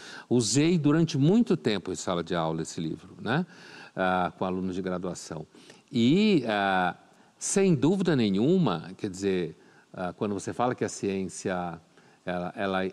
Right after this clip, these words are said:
ela exige evidências, a própria noção de evidência nem sempre é muito clara, né? Ah, uma coisa que o, o, o Sagan aponta é que existem enunciados, por exemplo,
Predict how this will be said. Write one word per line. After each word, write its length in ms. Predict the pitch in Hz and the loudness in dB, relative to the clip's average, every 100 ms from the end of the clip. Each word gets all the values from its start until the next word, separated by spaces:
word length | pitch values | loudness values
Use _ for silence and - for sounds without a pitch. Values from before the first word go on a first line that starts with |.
| - | -6
ela 380 | 98 92 87 90 | -6 -2 -4 -4
exige 400 | 101 - 101 - | -8 -4 -6 -4
evidências, 1160 | 123 90 95 87 101 131 131 - 90 - - - - - - | -4 -2 -4 -2 2 2 0 -4 -6 -6 -8 -8 -16 -20 -10
a 120 | - 113 | -4 -4
própria 640 | - 160 165 196 - 165 | -2 0 0 0 0 0
noção 540 | 127 104 - - 123 113 | 0 0 -2 0 -2 0
de 100 | 101 | -2
evidência 560 | 92 87 107 131 - | -2 -2 0 0 0
nem 140 | 113 131 | -2 -2
sempre 320 | - 123 107 | -2 -2 -2
é 20 | |
muito 220 | 87 82 | -6 -6
clara, 420 | - 80 71 76 - _ _ _ _ _ | -2 -2 -2 -8 -16 _ _ _ _ _
né? 300 | 101 120 180 - - - - | -4 -2 -2 -8 -20 -20 -20
Ah, 120 | - 98 | -8 -6
uma 240 | 101 104 92 | -4 -6 -2
coisa 260 | 131 139 | -2 -2
que 120 | - | 0
o, 400 | 123 104 92 85 - - _ | 2 2 2 0 -8 -20 _
o, 380 | 95 92 - 95 | -4 -2 -4 -6
o 40 | |
Sagan 580 | - - 107 98 95 87 | -4 0 0 0 -2 -4
aponta 800 | 90 - - 123 147 131 - 82 - | -8 -6 0 2 2 -2 -2 -4 -4
é 80 | 95 | -8
que 460 | - - 104 123 - - - - | -8 -4 -2 -2 -4 -20 -18 -4
existem 600 | 101 95 139 - 127 123 | -2 0 -2 0 -2 0
enunciados, 1080 | 120 110 110 - - 92 117 143 98 - - | 0 0 0 -2 0 2 2 -2 -4 -12 -10
por 160 | - 135 | 0 2
exemplo, 580 | 123 117 90 - - | 4 2 0 -8 -18